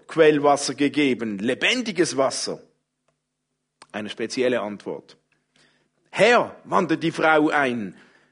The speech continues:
„du hast ja gar nichts, womit du Wasser schöpfen kannst und der Brunnen ist tief. Woher willst du denn dieses lebendige Wasser nehmen? Bist du etwa mehr als unser Stammvater Jakob, der uns diesen Brunnen gegeben und selbst von seinem Wasser getrunken hat?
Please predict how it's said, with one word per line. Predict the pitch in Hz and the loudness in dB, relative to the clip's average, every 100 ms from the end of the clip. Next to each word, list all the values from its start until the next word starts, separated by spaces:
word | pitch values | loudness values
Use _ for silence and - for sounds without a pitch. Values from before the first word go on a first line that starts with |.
| _ - | _ 0
„du | 185 | 4
hast | 190 190 | 4 4
ja | 202 | 4
gar | 180 190 202 240 | 4 4 4 4
nichts, | 226 214 - - 175 | 2 0 -6 -4 2
womit | 190 190 190 | 2 2 0
du | 170 | 2
Wasser | 170 180 170 | 4 4 0
schöpfen | - 226 - 226 160 | 2 2 2 -6 -2
kannst | 180 170 - | -2 -2 -2
und | 170 160 | 0 2
der | |
Brunnen | 240 190 240 208 | 2 2 2 2
ist | 165 - | -2 -2
tief. | 254 262 - - - _ _ _ _ _ | -2 -2 -4 -14 -20 _ _ _ _ _
Woher | 175 170 196 180 | 2 4 4 4
willst | 196 185 | 2 0
du | 175 | -2
denn | 165 160 | 0 0
dieses | 170 147 143 | -2 -4 2
lebendige | 156 151 156 147 143 139 | 2 4 0 -2 -2 2
Wasser | 139 135 135 | 2 0 -2
nehmen? | 131 196 240 208 123 90 - _ _ _ _ _ _ _ _ _ _ - | -2 0 0 -2 -4 -10 -16 _ _ _ _ _ _ _ _ _ _ -2
Bist | 196 196 | -2 4
du | |
etwa | 185 147 139 | 4 4 2
mehr | 135 165 247 | 4 4 4
als | 233 180 | 4 2
unser | 180 185 156 | 0 -2 -2
Stammvater | - 160 240 208 214 214 160 | 2 2 2 0 0 0 2
Jakob, | 143 170 214 196 220 220 | 4 4 2 2 2 2
der | 180 170 | 2 2
uns | 156 143 | 2 -4
diesen | 156 151 135 | -6 -6 -6
Brunnen | 123 131 202 254 254 254 - - | -4 0 0 0 -2 -6 -8 2
gegeben | 196 190 208 214 196 | 2 4 4 4 2
und | 165 | 0
selbst | - 185 233 - - | 0 2 2 0 -4
von | 165 | -2
seinem | 160 151 147 | 0 0 0
Wasser | 143 175 - 180 | 2 2 0 -4
getrunken | 170 - 170 214 226 196 | -4 0 -2 0 -2 -2
hat? | 262 - - | -2 -8 -18